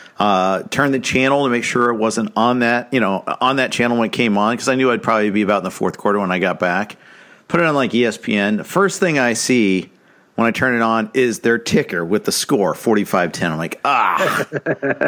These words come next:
Speaker 2: Now you can't watch.
Speaker 1: But I still had to watch it because, you know, I'm trying to, it's my Bengals. I gotta watch it and just see
Speaker 2: Yeah,
Speaker 1: what the
Speaker 2: that's
Speaker 1: hell went
Speaker 2: terrible.
Speaker 1: wrong. And knowing that,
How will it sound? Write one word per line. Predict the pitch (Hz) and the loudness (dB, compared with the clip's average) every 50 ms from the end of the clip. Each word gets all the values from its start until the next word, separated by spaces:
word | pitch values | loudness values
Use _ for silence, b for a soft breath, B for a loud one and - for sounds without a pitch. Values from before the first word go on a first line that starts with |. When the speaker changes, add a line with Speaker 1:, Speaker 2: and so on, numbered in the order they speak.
| - | -2
Speaker 2:
Now | - 135 135 - 151 | -2 -2 -2 0 0
you | - 180 | 0 -2
can't | - - 156 147 139 | 0 0 0 0 2
watch. | 135 139 131 - - - - - - - | 0 0 -2 -2 -4 -8 -10 -10 -8 -4
Speaker 1:
But | - 147 | -2 0
I | 147 156 | 0 0
still | - - - 202 185 | 0 0 0 2 2
had | 180 185 170 | 2 2 2
to | 180 165 | 0 0
watch | 160 165 180 185 185 - | 2 2 0 0 0 0
it | 160 131 113 | -2 -2 0
because, | 139 135 - 151 135 131 | 0 0 0 0 0 0
you | 139 | 0
know, | 139 139 | 0 0
I'm | 135 135 | 0 0
trying | 131 143 151 143 143 139 127 | 0 0 0 0 0 0 -2
to, | - | -2
it's | 170 185 175 - | -4 -6 -4 -4
my | 175 175 160 | -4 -4 -2
Bengals. | 110 110 101 104 110 107 107 113 113 113 101 | -2 -2 -2 0 0 0 0 0 0 0 0
I | 113 110 | 0 0
gotta | 123 123 123 113 | 0 0 0 0
watch | 101 95 92 92 90 - | 0 0 0 -2 -2 -2
it | 101 95 92 92 90 | -2 -2 0 -2 -2
and | 95 92 | -4 -6
just | - - - | -8 -4 0
see | 131 127 | 2 2
Speaker 2:
Yeah, | 117 | 2
Speaker 1:
what | 107 - | 2 2
the | 92 | 2
Speaker 2:
that's | - - | 0 0
Speaker 1:
hell | 85 90 90 | -2 -2 -2
went | 92 | 0
Speaker 2:
terrible. | 107 98 95 95 95 90 | 2 2 2 0 0 -2
Speaker 1:
wrong. | 87 87 87 90 90 90 85 | -2 -2 -2 -4 -4 -4 -6
And | 95 87 82 82 85 87 - _ _ | -6 -4 -4 -6 -6 -8 -12 _ _
knowing | - 120 135 147 160 175 175 175 175 165 | -2 0 0 2 2 2 2 0 0 0
that, | 151 143 139 127 - - _ | 0 0 0 -2 -4 -10 _